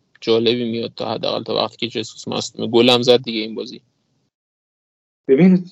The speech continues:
Speaker 2: کلاً تو فانتزی گزینه‌هایی که مثلاً،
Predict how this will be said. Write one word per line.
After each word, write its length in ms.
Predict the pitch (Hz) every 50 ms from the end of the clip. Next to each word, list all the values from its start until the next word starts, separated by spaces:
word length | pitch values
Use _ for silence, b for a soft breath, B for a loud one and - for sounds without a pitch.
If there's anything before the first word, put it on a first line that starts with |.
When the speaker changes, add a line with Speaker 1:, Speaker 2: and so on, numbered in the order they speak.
| - -
Speaker 2:
کلاً 420 | - - 165 156 147 156 170 175 160
تو 120 | 175 180
فانتزی 600 | 175 - - 156 143 135 117 131 135 135 139 156
گزینه‌هایی 580 | 156 - 156 143 123 131 131 131 131 135 143 147
که 260 | 131 - - 160 156
مثلاً، 500 | 147 139 120 - - 120 123 123 123